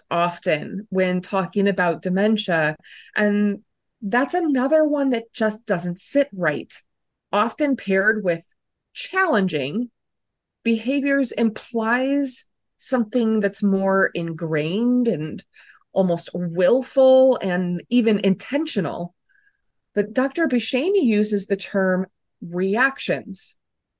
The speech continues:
instead of behaviors. That simple change from behavior to reaction can really change how you view and also react to it. It can take you from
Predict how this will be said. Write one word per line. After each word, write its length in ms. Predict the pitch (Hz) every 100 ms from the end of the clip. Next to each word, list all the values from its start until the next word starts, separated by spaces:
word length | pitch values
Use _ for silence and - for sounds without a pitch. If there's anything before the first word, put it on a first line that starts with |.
| -
instead 400 | 202 190 - 170
of 340 | 175 170 175
behaviors. 1000 | - 190 196 226 262 180 120 - - - - _ _ _ _ _ _ _ -
That 200 | - 208
simple 640 | - 269 262 269 311 320
change 640 | 320 - 226 170 165 180
from 180 | - 185
behavior 760 | 180 170 175 196 190 208 254 262
to 220 | - 220
reaction 1080 | 185 180 185 233 277 - - 147 107 185 - _ _ _ _ -
can 400 | 214 208 196 185
really 420 | 247 330 370 381
change 360 | - 285 269 254
how 120 | 247
you 280 | 226 226 208
view 440 | 202 160 147 196
and 220 | - 185 190
also 520 | 190 180 - 151 180 _ _
react 800 | 165 160 165 165 240 220 - - - _ -
to 200 | 339 339
it. 240 | - - - _ _ _ _
It 180 | 247 240
can 140 | 254
take 380 | 233 254 311 311
you 320 | 233 202 185 185
from 400 | 202 175 175